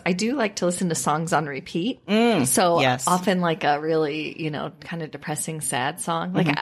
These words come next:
Speaker 1: I, I have, like, a general playlist, and I'll play it in the car. And, you know, when you're, like, feeling good, you're like, "Nah, skip that song right now."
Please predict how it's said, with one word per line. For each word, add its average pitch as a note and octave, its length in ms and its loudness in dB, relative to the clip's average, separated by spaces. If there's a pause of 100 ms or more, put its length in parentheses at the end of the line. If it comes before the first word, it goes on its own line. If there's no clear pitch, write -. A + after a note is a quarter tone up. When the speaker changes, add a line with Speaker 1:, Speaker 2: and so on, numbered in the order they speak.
Speaker 1:
I, G#3+ 60 0
I - 20 0
have, C4+ 120 0
like, A3+ 160 2
a F3 40 2
general E3 420 2
playlist, D#3+ 560 0
and D#3+ 80 -2
I'll D3 80 0
play D#3+ 180 0
it D#3+ 60 2
in D#3 100 -2
the D3 60 -10
car. D#3 320 2
And, F3 160 2
you F#3 80 4
know, F#3 80 6
when F3+ 160 2
you're, F3+ 180 2
like, D#3+ 220 0
feeling A3+ 480 -2
good, G#3+ 420 2
you're G3+ 140 2
like, D#3+ 180 2
"Nah, F3+ 200 -6
skip - 260 -6
that - 160 -8
song E3 180 -10
right C3+ 160 -8
now." - 240 -8